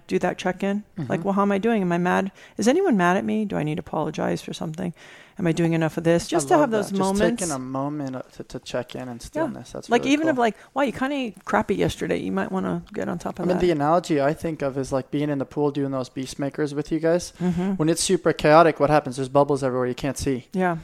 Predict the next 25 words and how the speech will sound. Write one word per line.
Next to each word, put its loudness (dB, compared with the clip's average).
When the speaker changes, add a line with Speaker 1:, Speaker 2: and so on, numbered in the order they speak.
Speaker 2:
But 0
then 0
when -6
you, -4
like, -2
slow 0
down, 0
there, -6
it's -8
not -4
so -6
chaotic. 0
The -8
bubbles -4
go -8
away. -4
You -8
get -6
a -6
little -4
bit -6
of -12
more -10
clarity. -10
Speaker 1:
Yeah. -2